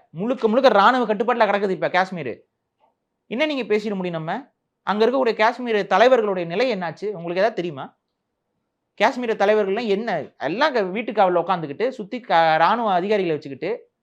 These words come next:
இதுதான் இ-, இ-, இ-, இ-, ம், பாஜகவோட இந்தியா. எல்லா உரிமைகளும் கேள்விக்குறியாக்கப்பட்டு இருக்கிறது, எல்லா ப்ராமிசஸும் கைவிடப்பட்டிருக்குது. அப்ப ஆபத்து.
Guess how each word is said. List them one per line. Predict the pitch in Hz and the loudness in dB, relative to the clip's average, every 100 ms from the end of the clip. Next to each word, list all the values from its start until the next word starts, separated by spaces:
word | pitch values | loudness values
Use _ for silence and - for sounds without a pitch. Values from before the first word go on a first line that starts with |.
| _ _ _ _ _ _ _ | _ _ _ _ _ _ _
இதுதான் | 196 226 247 302 330 - | -10 0 6 6 6 0
இ-, | 180 - _ | -20 -20 _
இ-, | 202 220 | -20 -16
இ-, | 208 226 | -12 -12
இ-, | 214 202 185 | -12 -16 -16
ம், | 190 190 _ _ _ 180 | -18 -20 _ _ _ 2
பாஜகவோட | 196 226 208 190 | 2 4 0 -2
இந்தியா. | 175 180 165 104 - _ _ _ _ _ _ _ _ _ | -4 -4 -4 -4 -8 _ _ _ _ _ _ _ _ _
எல்லா | - 170 254 254 | -6 0 4 4
உரிமைகளும் | 220 233 208 285 | 4 0 -4 -4
கேள்விக்குறியாக்கப்பட்டு | 285 240 254 233 214 196 190 185 | -4 -4 -4 -2 -2 -2 -6 -8
இருக்கிறது, | 180 156 123 104 - _ _ _ _ | -8 -8 -10 -12 -16 _ _ _ _
எல்லா | 151 180 226 226 | -8 0 2 4
ப்ராமிசஸும் | 220 202 226 196 170 220 269 _ _ _ _ _ - | 4 2 2 -4 -8 -10 -16 _ _ _ _ _ -4
கைவிடப்பட்டிருக்குது. | 190 208 170 160 120 107 - _ _ | 0 0 -2 -6 -10 -14 -18 _ _
அப்ப | - - 254 254 202 143 - - _ _ | -14 -10 -6 -2 -2 -4 -8 -14 _ _
ஆபத்து. | - 175 202 196 - 104 | 0 2 4 0 -6 -16